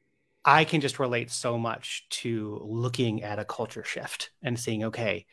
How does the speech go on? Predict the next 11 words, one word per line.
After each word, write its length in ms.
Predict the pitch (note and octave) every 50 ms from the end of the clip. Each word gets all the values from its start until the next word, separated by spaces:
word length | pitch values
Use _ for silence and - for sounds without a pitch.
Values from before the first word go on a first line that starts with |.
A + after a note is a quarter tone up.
| - - - _ _ _ _ -
now 300 | - B2 C3 C3+ C3+ C3+
not 260 | B2+ B2+ B2 C#3 C#3+
only 400 | C3+ C3+ D3+ E3 E3 D#3+ D3 C#3+
is 180 | C3 B2+ A#2 A2
the 100 | A2 A#2
team 340 | A2 - - - C3+ C3+ B2
on 180 | B2 A#2 A#2 A2
track 520 | - - - F3+ E3+ C#3+ A#2 A2+ - - -
to 280 | - - C3 A2+ A2 G2+
be 440 | G2 A2+ G#2+ G#2 G2+ G2 G2 F#2+ - _ _ _ - - _ _ _ _ _ _ _ _ _ _ _
hitting 760 | - - - - - - E3 D#3+ D3+ D3 C#3 C3 B2+ B2+ A#2+